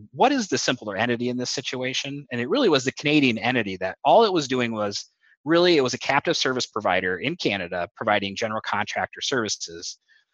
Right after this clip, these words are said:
So what we did is we said, "Let's not look at all these different flows and all these different activities that the U S is performing. Let's look at really the singular purpose of this Canadian entity.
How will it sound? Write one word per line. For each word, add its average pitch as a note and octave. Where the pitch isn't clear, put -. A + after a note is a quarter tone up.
So -
what C#3+
we C#3
did E3+
is C3+
we C3+
said, C3
"Let's -
not B3+
look B2
at -
all C3
these C3+
different A2+
flows G2+
and G#2
all D#3
these F3+
different D3
activities A2+
that G2+
the G2+
U A2
S F#3+
is A#2
performing. F2
Let's E3+
look E3+
at B2
really C#3+
the B2
singular D3+
purpose -
of G2+
this G2
Canadian G2+
entity. F#2